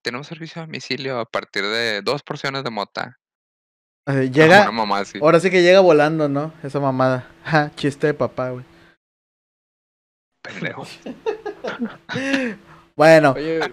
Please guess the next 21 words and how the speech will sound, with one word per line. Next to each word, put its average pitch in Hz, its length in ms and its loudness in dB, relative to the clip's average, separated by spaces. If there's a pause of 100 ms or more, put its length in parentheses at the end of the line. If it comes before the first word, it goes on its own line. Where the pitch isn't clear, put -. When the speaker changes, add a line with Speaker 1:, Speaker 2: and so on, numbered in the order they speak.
(120)
Speaker 3:
pues 151 120 -4
hace 143 200 -6
mucho 175 280 -10
tiempo 185 560 -6
sonó 135 360 -6
la 151 100 -6
noticia 143 640 -10
de 143 120 -8
que - 140 -20
supuestamente 131 1120 -12 (380)
Marlboro 104 540 -8
tenía 117 320 -8
la 120 140 -6
idea 113 340 -4
de 127 80 -6
hacer 107 240 -12
cigarros 113 520 -12
de, 101 300 -10 (120)
de 110 60 -16
marihuana, 101 540 -16
güey. 113 240 -18